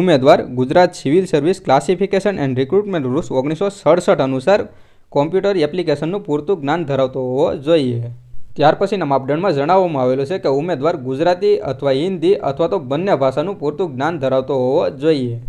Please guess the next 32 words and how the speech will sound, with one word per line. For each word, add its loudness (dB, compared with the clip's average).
ત્યાર 4
પછી -4
જણાવવામાં -2
આવેલું -4
છે -6
કે -8
પરિશિષ્ટ -2
એમાં 0
ઉલ્લેખિત 0
શારીરિક 0
માપદંડો -2
ધરાવતો 0
હોવો 0
જોઈએ. -2
પરિશિષ્ટ -4
એ 0
આગળ 4
આપવામાં -2
આવેલું -4
છે, -4
તે -4
પહેલાં 0
અહીં -4
જે -2
સૂચના -6
આપવામાં -2
આવેલી -4
છે -4
તેની -4
વાત -2
કરી -2
લઈએ. -2